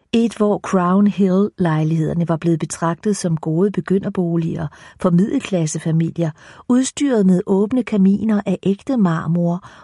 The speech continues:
og solgule køkkengulve. Nu var de samme farve som tyndt pis og fyldt med luftbobler,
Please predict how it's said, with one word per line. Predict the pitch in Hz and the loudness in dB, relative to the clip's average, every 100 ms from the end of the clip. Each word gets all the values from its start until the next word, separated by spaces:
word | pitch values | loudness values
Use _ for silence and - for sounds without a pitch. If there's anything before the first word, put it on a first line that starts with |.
| - | -6
og | 180 | -4
solgule | - 196 196 214 220 196 196 196 | 0 2 2 0 0 0 2 0
køkkengulve. | - 165 151 156 - 151 165 175 - - - _ _ _ _ _ _ _ _ - | -2 -4 -4 -6 -4 -4 -4 -8 -12 -20 -20 _ _ _ _ _ _ _ _ 0
Nu | 185 | 2
var | 165 | 2
de | 151 | 0
samme | 143 151 147 156 | 0 0 0 0
farve | 156 147 147 151 | 0 -2 -2 -2
som | 151 | -2
tyndt | 143 - 196 196 - | -4 -2 -4 -4 -10
pis | - 147 139 - - - - - | -10 -8 -6 -10 -12 -18 -20 -6
og | 151 | -6
fyldt | - 220 - 180 | -2 -4 -2 -2
med | 170 | 0
luftbobler, | 151 165 160 - 170 151 - 151 | 0 -2 -4 -6 -6 -4 -4 -6